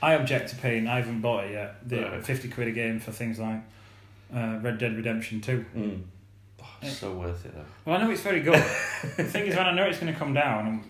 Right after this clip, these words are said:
Speaker 1: we were actually discussing this before we started recording, saying that I,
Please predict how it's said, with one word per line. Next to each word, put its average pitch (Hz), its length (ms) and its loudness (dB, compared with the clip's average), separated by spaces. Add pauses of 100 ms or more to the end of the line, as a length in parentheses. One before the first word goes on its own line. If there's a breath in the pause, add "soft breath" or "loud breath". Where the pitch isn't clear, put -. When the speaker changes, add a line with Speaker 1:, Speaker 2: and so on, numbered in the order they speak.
(220)
Speaker 1:
we 131 80 0
were 127 160 2
actually 117 280 -6
discussing 117 340 -4
this 113 120 -4
before - 280 -8
we 110 260 -4
started 104 320 -4
recording, 120 420 -2
saying 117 320 -4
that - 200 -6 (840 loud breath)
I, 135 240 2